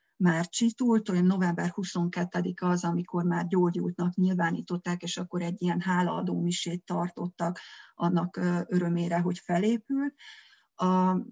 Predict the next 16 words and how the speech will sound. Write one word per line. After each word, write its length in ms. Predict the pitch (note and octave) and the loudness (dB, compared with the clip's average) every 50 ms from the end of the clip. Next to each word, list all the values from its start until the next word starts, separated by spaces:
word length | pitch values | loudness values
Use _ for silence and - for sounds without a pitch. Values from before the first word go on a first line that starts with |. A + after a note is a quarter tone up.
| - - _ _ _ _ _ _ _ _ _ _ _ _ | -16 -20 _ _ _ _ _ _ _ _ _ _ _ _
cárnő, 420 | - - A#3 A3+ A#3 A3+ G#3 F#3+ F#3 | 2 4 4 6 6 6 6 6 4
illetve 320 | F3+ F3+ F3+ F3+ - F#3+ | 4 4 2 0 0 -2
a 60 | F3+ | -2
fia 480 | F3+ - - G#3+ G#3 G3 F#3 F#3 F3+ F3+ | -4 0 0 0 2 4 4 2 2 0
felgyógyulását 1000 | F3+ - G#3 F#3 F3+ F3+ F3+ F3 F3 F3+ F3+ F3 F#3 F#3 F3+ - F#3 E3+ F3 | 0 0 0 2 2 4 2 2 2 2 2 2 2 2 0 0 0 -2 -2
követően, 920 | - - G#3 F#3 F3+ E3+ F3 - F#3 F3+ F3 F3 F3 F3+ F#3+ G3 G3 G#3+ - - _ _ _ _ _ _ | -2 -4 -2 0 0 0 -2 0 0 2 2 4 2 2 2 0 -2 -4 -8 -14 _ _ _ _ _ _
ö, 380 | - F3+ F3 D#3 F3 E3+ E3+ E3+ E3+ E3 E3 - - - - - _ _ _ _ _ _ _ _ _ _ _ - _ _ | -2 0 2 2 2 2 2 0 0 -2 -4 -6 -8 -10 -16 -20 _ _ _ _ _ _ _ _ _ _ _ -20 _ _
a 80 | - F#3 | 2 4
nemesek 460 | F#3+ G3 G#3+ A3 F#3 F3+ - F#3 F3+ | 4 6 6 4 4 4 0 -2 -2
körében 420 | - G#3 F#3+ G3+ F#3 F3 F3 F3 | 0 0 2 2 2 2 2 0
egyfajta 400 | E3+ F3 - - F3+ E3+ F3 F3+ | 0 0 0 0 -2 0 0 0
ilyen 240 | E3+ F3 E3+ F3 F3+ | 0 2 4 4 4
divathullám, 920 | F3+ G#3+ G#3+ G3+ F3 E3+ F3 - - F3+ E3+ E3+ E3+ E3+ E3+ E3+ F3+ F3+ - A3 - - _ | 6 6 4 4 4 2 0 -4 -4 -2 -2 0 0 0 0 2 0 0 0 -4 -12 -16 _
ö, 340 | _ F3 F3 E3+ E3+ E3+ E3+ | _ -4 -2 -2 0 -2 -4
uralkodott 840 | F3 - G3+ F#3+ F#3 E3+ F3 F3+ - - F3 E3 E3 F3 - - - | -2 0 0 2 4 4 4 2 0 -2 -4 -4 -4 -6 -6 -4 -2
el, 220 | F3+ F#3+ G#3+ A3 | 0 2 2 0